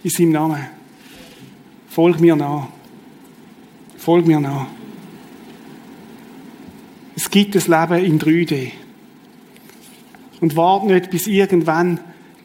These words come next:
der nächste Film läuft oder weiss ich wann, oder vielleicht läuft er gar nicht, sondern wenn heute Morgen Gottes Geist dich angesprochen hat, du weißt von diesen Geschichten,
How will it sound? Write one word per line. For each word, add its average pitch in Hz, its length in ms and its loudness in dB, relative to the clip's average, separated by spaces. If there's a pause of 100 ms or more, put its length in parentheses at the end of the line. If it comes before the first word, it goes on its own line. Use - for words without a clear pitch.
(220)
der 165 80 2
nächste 165 400 0
Film 180 360 0
läuft 160 380 -2
oder 160 120 -2
weiss 151 160 -2
ich 175 280 -6
wann, 147 240 -8
oder 147 120 -8
vielleicht 160 240 -4
läuft 151 240 -4
er 165 60 -6
gar 160 240 -2
nicht, 151 300 -4
sondern 156 280 -2 (320)
wenn 190 220 2
heute 196 220 2
Morgen 180 240 0
Gottes 180 300 -4
Geist 175 300 -4
dich 170 120 -4
angesprochen 170 420 -6
hat, 151 120 -10
du 196 60 -2
weißt 190 240 -2
von 190 100 -4
diesen 175 180 2
Geschichten, 170 520 -4